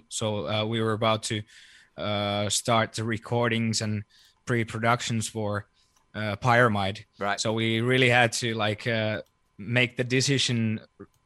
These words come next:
Speaker 1: pretty quickly, uh, like, uh, before we go to the studio, what,
Speaker 2: <laughs> Yeah.
Speaker 1: whatever we want, want to do and, uh, whatever we decide. So we,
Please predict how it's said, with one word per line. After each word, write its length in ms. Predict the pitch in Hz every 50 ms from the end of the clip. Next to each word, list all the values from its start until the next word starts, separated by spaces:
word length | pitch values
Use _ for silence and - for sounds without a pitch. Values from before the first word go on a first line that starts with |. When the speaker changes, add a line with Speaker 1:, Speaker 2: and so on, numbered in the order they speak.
| _ _
Speaker 1:
pretty 260 | - - 127 117 113
quickly, 680 | - - - 139 139 - - - 117 104 107 110 110 123 - -
uh, 80 | 80 - - -
like, 400 | - 113 107 104 107 - - -
uh, 340 | 110 107 104 107 104 104 110 110 - _ _ _ _ _ - _ _ _ _ _ _ - 123
before 500 | 117 117 113 - 127 123 120 120 117 110
we 200 | 107 110 107 104
go 240 | 107 117 120 127 120
to 120 | 107 -
the 120 | 110 110 101
studio, 420 | - - 123 113 104 98 98 98 104
what, 220 | 113 117 113 104
Speaker 2:
<laughs> 40 | 92
Yeah. 80 | 101
Speaker 1:
whatever 460 | 104 107 104 113 107 107 107 104 101 101
we 260 | 107 113 110 104 104
want, 420 | 104 104 110 107 107 104 - - -
want 220 | 117 117 113 107
to 80 | - 120
do 200 | 113 117 110 104
and, 220 | 101 101 98 98 104 _ _ _ -
uh, 260 | 107 104 98 98 98 101 107 _ - 113 -
whatever 440 | - 110 107 101 101 101 104 98 98
we 440 | 98 98 104 101 98 101 101 98 107 - _ _ 113
decide. 460 | 113 110 - - 113 104 107 101 98
So 200 | - - 110 104
we, 260 | 107 107 110 113 113